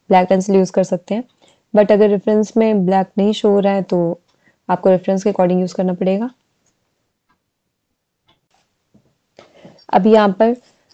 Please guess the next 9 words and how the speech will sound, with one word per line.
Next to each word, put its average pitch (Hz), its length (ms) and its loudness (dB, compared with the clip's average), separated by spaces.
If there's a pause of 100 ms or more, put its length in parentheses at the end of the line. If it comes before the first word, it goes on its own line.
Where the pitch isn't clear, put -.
(120)
जितना 214 240 2
भी 226 140 6
blue 202 240 4
portion 196 420 2
था 202 280 -6 (380)
साड़ी 180 320 4
में, 220 200 -2 (540)
पल्लू 185 300 2
में, 202 200 -2